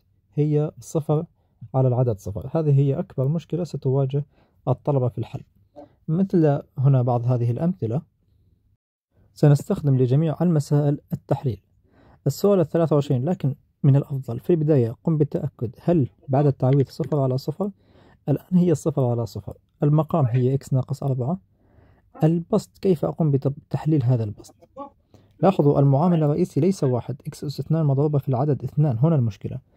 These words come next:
فأضرب الاثنان في السالب اثناش ويكون سالب أربعة وعشرين. ابحث عن عددين الناتج ضربهم سالب أربعة وعشرين ومجموعهم سالب خمسة، هما العدد سالب ثمانية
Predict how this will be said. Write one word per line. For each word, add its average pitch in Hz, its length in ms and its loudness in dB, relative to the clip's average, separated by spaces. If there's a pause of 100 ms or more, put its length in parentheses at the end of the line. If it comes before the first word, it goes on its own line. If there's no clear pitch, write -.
(340)
فأضرب 202 420 2
الاثنان 147 380 -2
في - 100 -6
السالب 139 360 -2
اثناش 165 420 -6 (140)
ويكون 131 340 2
سالب 143 460 2 (440)
أربعة 147 400 2
وعشرين. 135 380 -6 (720)
ابحث 151 300 2
عن 147 80 4
عددين 143 400 4
الناتج 127 340 0
ضربهم 127 400 2
سالب 131 340 0
أربعة 131 280 0
وعشرين 135 600 0
ومجموعهم 147 840 4
سالب 127 320 0
خمسة، - 380 -4 (560)
هما 147 160 4
العدد 139 440 0 (360)
سالب 175 420 -6
ثمانية 175 460 0